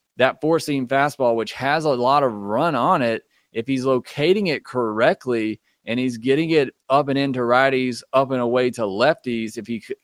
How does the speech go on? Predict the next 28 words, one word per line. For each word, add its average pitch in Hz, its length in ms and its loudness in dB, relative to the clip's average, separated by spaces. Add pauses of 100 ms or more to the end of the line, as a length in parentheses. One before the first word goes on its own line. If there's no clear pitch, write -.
can 120 140 -8
continually 127 800 -2 (240)
hit 151 220 0
that 117 180 2
spot, 143 500 2
he's 127 260 -6
very 123 600 2
effective 104 720 -4
and 107 140 -8
has 131 260 -4
been 127 160 -4
very 120 260 0
effective 113 440 -4
over 110 200 -2
his 104 140 -6
last 107 280 -4
couple 101 280 -8
of 92 100 -10
starts. 139 500 2
But 131 480 2 (580)
if 113 160 -8
he 131 100 -2
misses 151 520 -2
over 139 220 0
the 135 80 2
middle 113 300 0
with 165 140 -2
that, 165 280 2